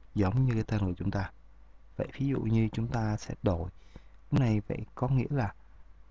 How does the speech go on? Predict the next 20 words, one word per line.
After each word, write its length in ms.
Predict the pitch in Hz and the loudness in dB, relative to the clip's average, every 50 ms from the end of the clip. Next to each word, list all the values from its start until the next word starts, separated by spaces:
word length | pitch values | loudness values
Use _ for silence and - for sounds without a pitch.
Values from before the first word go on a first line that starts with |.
| - - | -8 -2
khi 260 | - 143 139 139 135 | 2 2 4 4 4
mà 140 | 127 110 104 - | 4 2 2 2
chúng 160 | - 113 131 | 0 0 0
ta 220 | - 123 120 117 113 - | 0 0 0 0 0 0
rename 500 | 101 98 92 98 101 104 104 101 104 98 90 - - - - - - - - - - - | 0 2 2 4 4 4 4 4 2 0 -2 -6 -12 -20 -20 -20 -20 -20 -20 -20 -18 -8
có 140 | - - 117 | -4 -4 -2
vẻ 300 | 131 - 117 98 - - - | -2 -2 -2 -4 -4 -2 0
như 380 | 101 101 101 101 101 98 95 95 - | 2 4 4 4 4 4 2 0 -2
cái 220 | - 95 98 110 | -4 -4 -4 -4
phần, 240 | - - 110 98 87 82 - - - - - - - - - - - - - - - - - - - - - - - - - - - - - - - | -2 -2 0 0 0 -2 -4 -8 -14 -20 -20 -20 -20 -20 -20 -20 -20 -20 -20 -20 -20 -20 -20 -20 -20 -20 -20 -20 -20 -20 -20 -20 -20 -20 -20 -10 -4
à, 420 | 101 98 92 90 90 90 90 95 98 - - - - - - - - - | -2 -2 0 0 -2 -2 -4 -6 -8 -12 -16 -20 -20 -20 -20 -20 -10 0
thư 140 | - 127 117 | 4 6 6
mục 320 | 110 101 - - - - | 6 6 2 0 -4 -6
upload 300 | 123 - - 127 135 139 | -6 -2 -2 -2 0 0
này 260 | 131 110 98 92 90 - | 0 0 0 0 -2 -4
không 240 | - - 101 82 73 | -4 -4 -4 -2 0
cần 160 | - 90 87 | 0 0 0
cần 160 | 87 87 87 | 0 0 0
thiết 200 | 90 - 113 123 | 0 0 0 0
nữa 140 | 127 117 120 | 0 0 -2